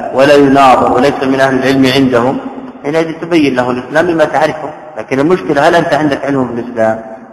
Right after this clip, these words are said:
يعني بعض الناس قد تخفى عليه شروط لا إله إلا الله، كيف يدعو غيره؟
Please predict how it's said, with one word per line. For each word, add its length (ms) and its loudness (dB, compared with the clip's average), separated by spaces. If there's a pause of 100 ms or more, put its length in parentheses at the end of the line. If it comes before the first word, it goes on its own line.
(220)
يعني 180 -20
بعض 180 2
الناس 200 2
قد 420 -4
تخفى 280 0
عليه 340 2
شروط 220 -2
لا 200 4
إله 280 2
إلا 120 -4
الله، 160 -6
كيف 220 -4
يدعو 280 2
غيره؟ 520 -2